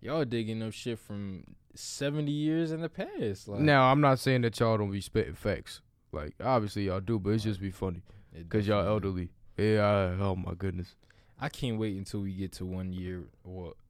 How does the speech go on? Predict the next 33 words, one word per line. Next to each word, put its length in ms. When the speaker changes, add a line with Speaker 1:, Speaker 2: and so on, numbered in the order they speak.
Speaker 1:
uh, 140
one 300
point 240
in 60
time 400
where 500
younger 440
people 420
are 240
running 300
for 200
office. 440
Like, 340
like, 160
Speaker 2:
Yeah. 420
Speaker 1:
younger, 340
younger 360
people. 420
Speaker 2:
Yeah. 260
Speaker 1:
Like, 180
I, 180
I 160
Speaker 2:
It 100
is 160
Speaker 1:
really 60
Speaker 2:
a 40
Speaker 1:
do 60
Speaker 2:
rule. 140
They 80
Speaker 1:
hope 80
Speaker 2:
say 140
you 100
got 180